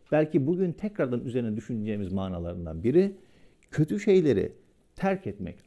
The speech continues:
anlamlarında da yine Kur'an-ı Kerim'de kullanıldığını görüyoruz. Tabii ki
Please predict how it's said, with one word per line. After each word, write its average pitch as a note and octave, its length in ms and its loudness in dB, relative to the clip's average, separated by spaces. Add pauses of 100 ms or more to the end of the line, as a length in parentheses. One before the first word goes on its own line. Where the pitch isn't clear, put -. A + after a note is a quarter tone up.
(120)
anlamlarında G2 800 -4
da - 60 -12
yine D3+ 440 0 (240)
Kur'an-ı G#2+ 380 -4
Kerim'de F#2+ 560 -6 (360)
kullanıldığını G2 840 -2 (140)
görüyoruz. F2+ 560 -4 (880)
Tabii A3+ 280 2
ki - 180 0